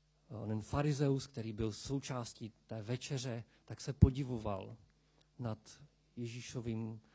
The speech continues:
prostě vztahem a odpuštěním vůči té ženě. A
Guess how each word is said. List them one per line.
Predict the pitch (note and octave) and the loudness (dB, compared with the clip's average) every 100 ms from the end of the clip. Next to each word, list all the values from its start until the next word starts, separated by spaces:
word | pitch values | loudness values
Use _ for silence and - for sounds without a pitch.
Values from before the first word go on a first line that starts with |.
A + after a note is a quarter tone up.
| - _ _ | -20 _ _
prostě | - - - - A2 | -2 -2 -8 -6 -6
vztahem | - - D#3 D3+ G#2 G#2+ | -6 -2 2 2 2 -2
a | |
odpuštěním | G#2 - F#3 D#3 - G#2+ F#2+ | -6 -4 -4 -4 -4 -4 -4
vůči | G2 - - | -8 -10 -8
té | G#2+ G2 | -6 -6
ženě. | G#2 G2 G#2+ - _ _ _ _ _ _ _ _ _ _ _ _ _ | -8 -8 -12 -18 _ _ _ _ _ _ _ _ _ _ _ _ _
A | - G2+ F#2+ | -8 -6 -6